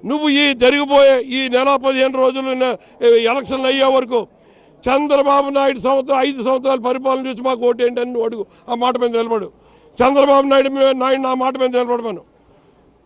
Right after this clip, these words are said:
మా, మా, మా ముఖ్యమంత్రి జగన్మోహన్ రెడ్డి గారి మాట మీద మేము నిలబడతాం. ఎ-, ఎలా ఉన్నా లేకపోయినా మనం గౌరవంగా బతికాం.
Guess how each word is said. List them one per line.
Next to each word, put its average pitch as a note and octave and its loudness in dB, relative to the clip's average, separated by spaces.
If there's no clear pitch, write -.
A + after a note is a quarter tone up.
మా, G#3 2
మా, A#3 4
మా A#3 2
ముఖ్యమంత్రి B3+ 0
జగన్మోహన్ B3 0
రెడ్డి B3 0
గారి A#3+ 0
మాట A#3 -2
మీద A#3 0
మేము A3+ 2
నిలబడతాం. A3 -4
ఎ-, F3 -2
ఎలా F#3 0
ఉన్నా F#3+ 0
లేకపోయినా F#3+ 0
మనం F#3 -2
గౌరవంగా F#3+ -2
బతికాం. F3+ -2